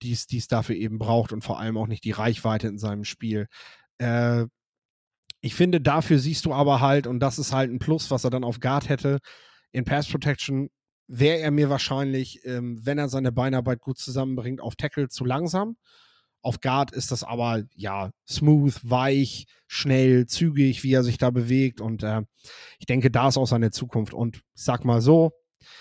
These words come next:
äh, wir haben diese Diskussion zwar auch bei größeren Talenten gehabt, aber wenn du von einer kleineren Schule kommst, und die North Dakota State ist zwar irgendwie so eine,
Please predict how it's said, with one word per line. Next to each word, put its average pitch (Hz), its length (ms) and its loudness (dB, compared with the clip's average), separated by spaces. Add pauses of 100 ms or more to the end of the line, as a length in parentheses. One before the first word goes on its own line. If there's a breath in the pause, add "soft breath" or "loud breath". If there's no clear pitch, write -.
(360 loud breath)
äh, 117 460 2
wir 123 180 2
haben 156 100 4
diese 139 240 2
Diskussion 135 580 2
zwar 123 160 0
auch 123 80 0
bei 120 140 2
größeren 139 480 2
Talenten 131 420 2
gehabt, 123 460 0
aber 113 440 -2
wenn 117 140 -4
du 117 80 -2
von 117 220 -2
einer 113 160 -2
kleineren 143 580 0
Schule 139 300 -6
kommst, 131 340 -4
und 117 60 -10
die 117 80 -2
North 113 240 -2
Dakota 113 280 -10
State 120 300 -6
ist 120 140 -10
zwar - 160 -6
irgendwie 127 240 -6
so 120 100 -2
eine, 117 200 2